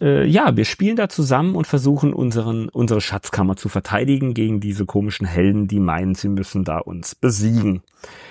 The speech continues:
Es ist, funktioniert, äh, über einen Deckbuilding-Mechanismus, der sehr, sehr simpel gehalten ist. Ähm,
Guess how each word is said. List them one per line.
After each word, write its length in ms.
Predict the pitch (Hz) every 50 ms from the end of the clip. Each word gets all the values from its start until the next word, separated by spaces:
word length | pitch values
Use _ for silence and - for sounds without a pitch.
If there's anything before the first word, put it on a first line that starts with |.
| - - - - - - - _
Es 180 | - 123 - -
ist, 460 | 165 185 202 202 - - - - - _
funktioniert, 880 | - - - 139 131 - - 120 127 143 165 185 190 - - - - - -
äh, 160 | 123 123 120
über 380 | - - 127 113 120 113 113 -
einen 260 | 110 104 101 95 -
Deckbuilding-Mechanismus, 1300 | 120 123 127 - - 143 143 135 135 131 127 123 - - 120 120 123 127 - - 123 123 120 - - -
der 400 | - 107 107 107 104 101 98 101 101
sehr, 580 | 95 92 92 98 101 110 120 135 143 143 143 131
sehr 520 | 110 107 117 117 117 120 117 113 113 117
simpel 540 | - 104 98 85 92 117 127 151 170 190 202
gehalten 480 | 196 190 175 175 175 180 180 180 190 180
ist. 360 | 196 220 269 - - - _ _ _ _ _ _ _ _ - - _ _ _ _ _ _ _ _ _
Ähm, 680 | - 127 131 131 135 135 139 139 139 143 143 143 139